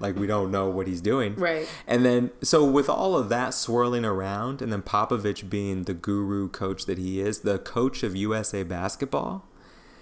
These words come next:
Speaker 1: did come out and say, like, "Well, he's a good player, but not a leader, and that's okay."
Speaker 2: Yeah.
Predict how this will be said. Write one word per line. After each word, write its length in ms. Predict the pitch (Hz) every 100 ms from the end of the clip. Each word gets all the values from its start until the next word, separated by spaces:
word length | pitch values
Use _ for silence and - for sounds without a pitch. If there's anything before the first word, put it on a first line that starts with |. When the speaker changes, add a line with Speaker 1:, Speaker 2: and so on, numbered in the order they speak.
| - - -
Speaker 1:
did 220 | 160 165
come 200 | 190 202
out 160 | 185 175
and 100 | 151
say, 160 | 165 151
like, 260 | 139 139
"Well, 200 | 294 330
he's 180 | 294 254
a 160 | 226 -
good 440 | 143 135 226 -
player, 280 | 156 151 98
but 180 | 92 113
not 320 | 120 120 113
a 40 | 101
leader, 800 | 101 135 185 190 107 95 92 -
and 100 | 117
that's 180 | 113 104
okay." 420 | - 151 101 92
Speaker 2:
Yeah. 300 | 185 160 135